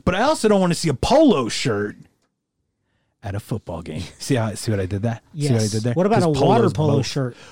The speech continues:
Speaker 1: Oh, shit. No. That, only a skull cap. You can wear the cap.
Speaker 2: Oh, really?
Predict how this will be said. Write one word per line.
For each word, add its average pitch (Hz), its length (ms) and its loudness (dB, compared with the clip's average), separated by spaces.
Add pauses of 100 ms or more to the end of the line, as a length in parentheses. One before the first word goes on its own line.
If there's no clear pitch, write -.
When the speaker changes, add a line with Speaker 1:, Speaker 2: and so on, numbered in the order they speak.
(260)
Speaker 1:
Oh, 147 220 2
shit. - 580 -4
No. 113 300 -2 (300)
That, 135 180 0
only 202 240 4
a - 40 2
skull 175 260 -2
cap. 120 160 -2
You 151 100 2
can 175 80 4
wear 202 100 4
the 190 60 0
cap. - 380 -6 (360)
Speaker 2:
Oh, 202 280 4
really? 233 380 4